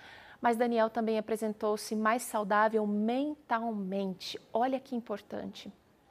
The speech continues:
Com certeza foi uma escolha difícil, uma escolha necessária, mas Daniel, ele fez, é, é, os arranjos necessários para enfrentar esse momento da maneira adequada.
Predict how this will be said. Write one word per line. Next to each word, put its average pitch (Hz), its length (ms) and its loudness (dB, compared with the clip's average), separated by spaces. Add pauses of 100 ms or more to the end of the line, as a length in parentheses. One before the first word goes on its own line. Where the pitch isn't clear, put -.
(1200)
Com 330 180 2
certeza 262 440 2
foi 247 160 0
uma 233 140 2
escolha 220 320 0
difícil, 254 600 -4
uma 226 100 0
escolha 214 360 0
necessária, 233 920 2
mas 240 160 0
Daniel, 220 640 2 (340)
ele 220 220 4
fez, 240 600 2 (260)
é, 208 280 4
é, 196 360 4 (320)
os 226 180 4
arranjos 214 960 4
necessários 226 800 4
para - 180 0
enfrentar 220 520 2
esse 233 200 -2
momento 208 360 -2
da 208 100 -2
maneira 202 380 -4
adequada. - 640 -8